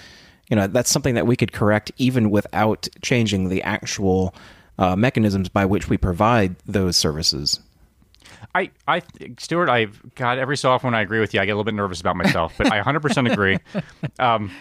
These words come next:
Speaker 2: yeah, I think a lot of it's messaging, a lot of it's just sort of advertising what we already have in existence. I think at a lot of places, you know, I, probably there's a lot of people working on things like this, and they're just not known or they're not working
Speaker 1: Right.
Speaker 2: together. And if you can just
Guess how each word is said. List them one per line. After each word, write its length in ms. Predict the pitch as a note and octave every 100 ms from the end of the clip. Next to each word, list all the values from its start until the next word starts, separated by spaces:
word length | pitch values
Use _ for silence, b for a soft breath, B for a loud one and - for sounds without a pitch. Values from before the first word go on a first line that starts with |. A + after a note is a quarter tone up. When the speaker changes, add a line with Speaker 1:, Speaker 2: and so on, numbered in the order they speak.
| B
Speaker 2:
yeah, 120 | D3 C3+
I 80 |
think 120 | C3 D3+
a 40 |
lot 140 | C#3
of 80 | C#3+
it's 100 | C#3+
messaging, 400 | C3+ C3 A#2 A#2+
a 20 | A#2+
lot 140 | A#2+
of 60 | A2+
it's 80 |
just 140 | A#2 -
sort 140 | A#2+
of 60 | G#2
advertising 760 | A#2 A2 G#2+ G#2 G#2 G#2 G2
what 120 | G#2+ A2
we 120 | A2+
already 200 | G#2 G2+
have 120 | G#2
in 40 | G2
existence. 380 | G2 G#2+ G2
I 80 | A2
think 120 | C3
at 60 | A2+
a 40 |
lot 180 | A2+ B2+
of 60 | C3
places, 560 | A#2+ A2 - G2 - - -
you 80 |
know, 80 | F#2+
I, 220 | F2+ F#2+ - - - b b b b -
probably 300 | C#3 D3+ C3+
there's 180 | A#2+ A2
a 40 |
lot 140 | A2+
of 60 | A2+
people 240 | B2 G#2
working 240 | G2+ A#2 G#2+
on 140 | G2
things 160 | G2+ F#2
like 160 | F#2
this, 160 | G#2 F#2+
and 80 | G2+
they're 60 | G2
just 180 | A2+
not 160 | A2 G#2
known 220 | G2+ G2+
or 40 | F#2
they're 80 |
not 200 | F#2+ F#2
working 240 | G2 G2 F#2+
Speaker 1:
Right. 60 |
Speaker 2:
together. 360 | F2 A2+ G2+ E2
And 80 | F2
if 120 | F2+
you 80 | G#2+
can 100 | G#2
just 260 | G#2 -